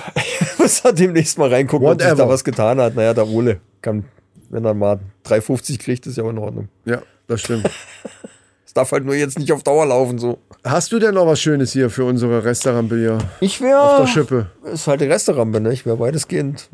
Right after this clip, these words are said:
Speaker 1: ich könnte ja mal noch mal gucken,
Speaker 2: Hast du
Speaker 1: aber ich
Speaker 2: überhaupt
Speaker 1: glaub,
Speaker 2: schon
Speaker 1: ich hab
Speaker 2: irgendein Thema gehabt?
Speaker 1: Ich hab alles verballert.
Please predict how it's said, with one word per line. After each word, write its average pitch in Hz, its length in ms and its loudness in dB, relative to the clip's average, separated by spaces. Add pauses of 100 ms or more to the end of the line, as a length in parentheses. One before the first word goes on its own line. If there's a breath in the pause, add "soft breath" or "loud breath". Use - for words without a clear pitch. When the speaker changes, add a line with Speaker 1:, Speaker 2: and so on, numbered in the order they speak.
(300)
Speaker 1:
ich 113 380 -12
könnte 151 180 -2
ja 170 40 0
mal 143 100 -2
noch 135 140 0
mal 135 120 -2
gucken, - 320 0
Speaker 2:
Hast 135 100 -2
du 131 40 0
Speaker 1:
aber - 60 2
ich 156 40 2
Speaker 2:
überhaupt 143 200 4
Speaker 1:
glaub, 120 100 4
Speaker 2:
schon 214 80 4
Speaker 1:
ich 190 80 4
hab 190 60 6
Speaker 2:
irgendein 180 180 2
Thema 196 320 4
gehabt? 151 460 0 (200 soft breath)
Speaker 1:
Ich - 80 -10
hab - 160 -4
alles 151 180 -2
verballert. 160 520 0